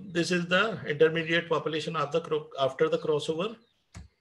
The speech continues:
So then we apply mutation. So mutation is also simple.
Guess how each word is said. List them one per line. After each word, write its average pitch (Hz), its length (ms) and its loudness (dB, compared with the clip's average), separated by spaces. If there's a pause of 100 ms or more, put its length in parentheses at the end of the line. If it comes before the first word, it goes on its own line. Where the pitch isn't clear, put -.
(840)
So 180 340 -2
then 202 380 2
we 214 140 4
apply 190 280 0
mutation. 113 680 -2
So 165 100 -10
mutation 175 500 0
is 180 140 -2
also 165 320 2
simple. 127 420 -4